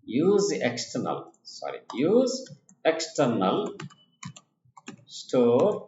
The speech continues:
యూజ్ కూడా, యూ కూడా క్యాప్ లో పెట్టాం ఎందుకంటే కాంపోనెంట్ కాబట్టి. Use external, యూఎస్సీ, use external store and sync, S Y N C H and hook H, that class.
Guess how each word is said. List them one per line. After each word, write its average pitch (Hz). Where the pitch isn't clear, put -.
యూజ్ 180
కూడా, 190
యూ 170
కూడా 185
క్యాప్ 170
లో 170
పెట్టాం 120
ఎందుకంటే 143
కాంపోనెంట్ 151
కాబట్టి. 80
Use 147
external, 127
యూఎస్సీ, 120
use 127
external 120
store 143
and 165
sync, 180
S -
Y 131
N 123
C 120
H -
and 196
hook 175
H, 165
that 143
class. -